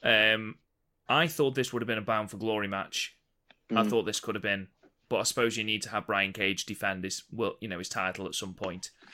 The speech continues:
Speaker 2: Yeah.
Speaker 1: And what we could have is we could have him defending against Phoenix at Redefined, you know, have a couple more defenses, and then possibly Phoenix gets another shot at it come Bound for Glory,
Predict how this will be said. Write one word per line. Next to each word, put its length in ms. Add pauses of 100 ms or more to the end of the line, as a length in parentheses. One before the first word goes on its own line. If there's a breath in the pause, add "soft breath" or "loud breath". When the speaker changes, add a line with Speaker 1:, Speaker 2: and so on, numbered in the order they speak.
(140 loud breath)
Speaker 2:
Yeah. 220
Speaker 1:
And 120
what 120
we 60
could 200
have 200
is 160
we 80
could 160
have 160
him 240
defending 380
against 320
Phoenix 360
at 80
Redefined, 680 (640 soft breath)
you 80
know, 140
have 120
a 60
couple 240
more 160
defenses, 760
and 220
then 160
possibly 680 (720)
Phoenix 380
gets 220
another 200
shot 300
at 180
it 340 (480)
come 200
Bound 220
for 80
Glory, 400